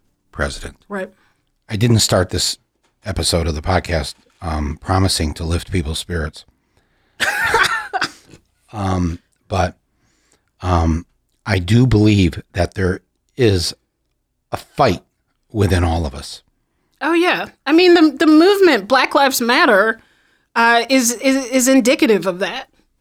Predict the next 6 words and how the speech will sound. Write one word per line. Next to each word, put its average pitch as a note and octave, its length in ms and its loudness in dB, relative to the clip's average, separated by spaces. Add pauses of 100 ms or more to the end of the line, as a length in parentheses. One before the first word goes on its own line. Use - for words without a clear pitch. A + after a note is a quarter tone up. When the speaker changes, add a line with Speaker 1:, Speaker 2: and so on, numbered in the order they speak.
(300)
Speaker 2:
It's B3+ 220 0
terrible C#4+ 760 2 (240)
that A3+ 420 0 (100)
you A3+ 280 0
live B3 480 2
in, A#3 480 2